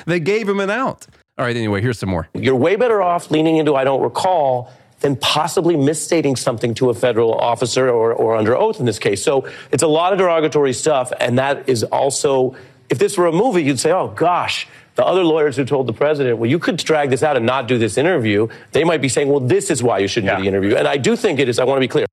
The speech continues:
Speaker 1: And I'll have to make the point again. He said that it's better to just say, "I do not recall,"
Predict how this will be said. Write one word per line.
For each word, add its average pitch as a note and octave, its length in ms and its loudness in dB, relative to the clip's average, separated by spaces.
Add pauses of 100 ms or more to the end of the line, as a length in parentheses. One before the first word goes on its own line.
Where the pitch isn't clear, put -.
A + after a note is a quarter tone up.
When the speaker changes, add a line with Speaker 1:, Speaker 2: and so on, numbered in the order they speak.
(140)
Speaker 1:
And A#2+ 100 -4
I'll B2+ 60 -2
have A#2 120 -4
to C#3+ 60 -4
make B2 160 -2
the G#2+ 80 -16
point A#2 240 -4
again. A2 560 -4
He B2 220 -4
said A2+ 420 -4 (360)
that G#2+ 200 -6 (180)
it's G#2+ 220 -8
better A#2+ 460 -2 (140)
to B2 100 -4
just G#2 200 -6
say, G#2+ 200 -4
"I G#2 80 -2
do G#2+ 160 -2
not G2 180 -2
recall," F#2 480 -4